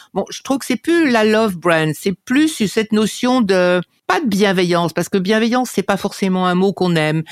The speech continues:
mais c'est cette notion de, bah, si on peut, on rend service, et puis bon, c'est donnant-donnant, hein. On vous rend service, ça veut dire que,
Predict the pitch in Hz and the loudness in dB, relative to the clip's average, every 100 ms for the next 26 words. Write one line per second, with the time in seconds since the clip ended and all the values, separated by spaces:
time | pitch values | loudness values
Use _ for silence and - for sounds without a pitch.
0 | - - 208 294 285 269 240 208 196 - | -14 -4 -2 0 0 -2 0 0 -2 0
1 | 233 262 208 185 180 165 - - 170 - | 0 2 2 2 0 -2 -6 -2 -2 0
2 | 285 247 - 196 214 269 - 226 202 190 | 0 2 0 0 2 0 0 0 2 0
3 | 196 175 147 170 185 - 90 - - 143 | 0 0 0 -2 -4 -10 -12 -12 -12 -8
4 | 127 120 - - 117 123 123 151 185 175 | -6 -6 -8 -6 -4 -2 -2 0 0 0
5 | 135 123 143 139 147 143 - 131 160 202 | -2 -4 -4 -2 0 0 -2 -2 0 -2
6 | - 127 131 156 185 - 151 | -2 -4 -4 -4 -4 -2 -2